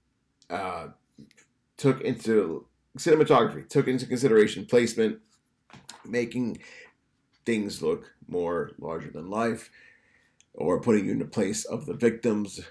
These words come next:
or <laughs> people in the world. So let's skip the filming process, visual effects, that all stuff is just same old, same old. Marketing, uh, again, the Twitter, social media, yeah, this is stuff you always hear.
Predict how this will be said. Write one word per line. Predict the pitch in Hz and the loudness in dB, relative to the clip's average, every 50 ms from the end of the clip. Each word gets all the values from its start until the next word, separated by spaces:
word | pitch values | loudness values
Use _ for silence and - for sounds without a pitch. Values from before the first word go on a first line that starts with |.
| - - | -18 -12
or | 95 85 90 87 80 - - - - - | -8 -4 -4 -4 -4 -4 -6 -10 -12 -12
<laughs> | - - - - | -14 -16 -14 -4
people | - 113 107 107 104 98 87 | -2 -2 0 0 -2 -2 -2
in | 95 101 101 | -2 -4 -4
the | 87 82 | -6 -4
world. | 82 92 90 92 85 76 73 - - _ _ _ _ _ _ _ _ _ | -2 0 0 0 0 -2 -6 -10 -18 _ _ _ _ _ _ _ _ _
So | - - - 104 101 95 90 85 80 - _ _ _ _ _ _ _ _ _ _ - - _ _ _ _ - | -16 -6 -2 0 0 0 0 -2 -4 -8 _ _ _ _ _ _ _ _ _ _ -20 -20 _ _ _ _ -2
let's | 104 113 - - - 90 - _ _ _ | -2 0 0 -2 -8 -10 -14 _ _ _
skip | - - - 131 - | -12 -6 -6 -6 -8
the | - - | -8 -6
filming | - 131 135 135 135 127 | 0 2 4 4 4 2
process, | - 135 123 120 117 117 - 113 107 92 | 4 4 4 4 4 2 0 -2 -2 -2
visual | - 92 78 82 78 | -4 -8 -8 -8 -6
effects, | - - 120 117 110 98 - | 0 2 2 2 2 0 -2
that | - 92 92 | -4 -2 -2
all | 90 90 | -2 -4
stuff | - - 104 95 - | -4 -4 -6 -6 -6
is | - 76 | -8 -12
just | 80 85 - - _ - - - - - - - _ _ - - - - _ - _ 101 - | -14 -14 -16 -18 _ -20 -20 -20 -20 -20 -20 -20 _ _ -20 -20 -20 -20 _ -20 _ -10 -2
same | - 110 95 92 90 | -2 0 0 0 0
old, | 82 76 73 - | -2 -2 -4 -2
same | - 107 107 104 101 | -2 0 0 0 0
old. | 95 98 98 92 87 - - - _ _ _ _ _ - - | 0 0 0 -2 -4 -8 -18 -20 _ _ _ _ _ -12 -6
Marketing, | - 98 104 104 104 - 98 98 95 92 92 90 87 80 - - | -2 0 0 0 -2 -2 -4 -4 -4 -4 -4 -6 -8 -8 -10 -10
uh, | 82 82 90 85 80 78 78 73 71 71 - - - _ _ _ _ _ - - - - - 82 - - - - _ _ - - | -8 -6 -4 -4 -4 -4 -4 -4 -6 -6 -8 -18 -20 _ _ _ _ _ -16 -16 -14 -12 -12 -12 -12 -12 -16 -20 _ _ -18 -14
again, | - - - - 117 101 | -10 0 2 2 2 2
the | 90 78 | 0 -4
Twitter, | - - - - 131 127 123 117 113 113 110 110 107 107 | -6 -8 -2 4 6 6 8 8 6 6 6 4 4 2
social | 110 107 101 - 104 107 | 0 -4 -4 -4 -2 -2
media, | 107 107 107 104 104 101 98 95 95 95 95 92 92 82 - - | 0 0 0 0 0 0 0 0 -2 -2 -2 -4 -4 -6 -8 -6
yeah, | 101 98 85 78 101 | -6 -6 -6 -6 -10
this | 117 - 127 131 - | -12 -12 -10 -10 -10
is | - - | -10 -4
stuff | - 151 135 - | -4 -2 -2 0
you | 123 113 | 0 2
always | 101 - - 92 | 2 0 -2 -4
hear. | 92 80 78 71 - | -6 -8 -8 -10 -12